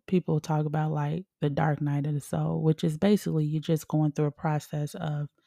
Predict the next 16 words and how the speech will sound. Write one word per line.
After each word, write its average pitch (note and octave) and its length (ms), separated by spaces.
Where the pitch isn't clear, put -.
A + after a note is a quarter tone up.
shedding D#3+ 760
certain E3 400
aspects D#3 880
of D#3 180
your D3+ 140
life D3 560
that D3+ 440
worked F#3+ 440
at G3 180
one G#3+ 180
point, E3+ 400
but D#3+ 120
no D3+ 180
longer D3 420
do. F#3+ 460
<laughs> - 60